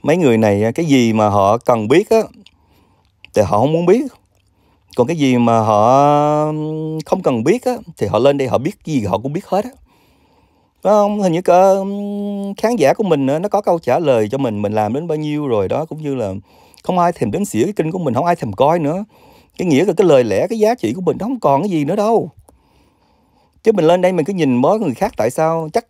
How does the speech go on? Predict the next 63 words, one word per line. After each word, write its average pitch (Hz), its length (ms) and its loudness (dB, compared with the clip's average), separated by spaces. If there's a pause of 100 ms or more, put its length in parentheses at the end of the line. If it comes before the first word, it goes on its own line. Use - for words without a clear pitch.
con 185 220 -8
người 135 100 0
đó 151 80 -2
nói 208 120 -4
tầm 127 160 -4
xàm 117 360 -2
quá, 156 180 -2
sao, 156 80 -4 (140)
sao 175 80 0
mình 156 120 0
không 180 100 -2
nói 220 80 -2
tầm 135 160 -2
xàm 135 280 0
như, 175 320 -2
ờ, 175 240 -2
như 175 220 -6
họ 131 240 2
đi 160 100 -4
để 170 100 -4
có 202 120 -2
nhiều 175 180 -2
người 135 140 0
xem. 214 340 -2 (1200)
Nó 226 100 0
đơn 190 300 2
giản 147 240 0
vậy 151 200 2
thôi, 170 180 2
một 143 140 -2
người 131 160 0
mà 123 60 -2
biết 180 140 -8
làm 131 200 -2
ăn, 170 340 -6
một 117 100 -4
người 117 120 -4
thông 185 280 -4
minh, 180 360 -6 (500)
thôi 170 160 0
không 185 140 -2
dám 196 180 -2
nói, 202 380 4
phải 143 100 2
không? 160 340 2
Nhưng 165 140 -4
mà 147 80 0
mình 120 120 -2
thấy 170 100 -4
cái 196 120 -4
hành 127 160 -2
động 104 160 0
của 143 60 -4
con 147 200 -2
người 107 160 -4
này, 107 200 -4
thấy 180 100 -10
có - 80 -4
thông 156 180 -6
minh 147 160 -4
bao 143 80 -2
nhiêu 143 180 -4
không? 139 180 -6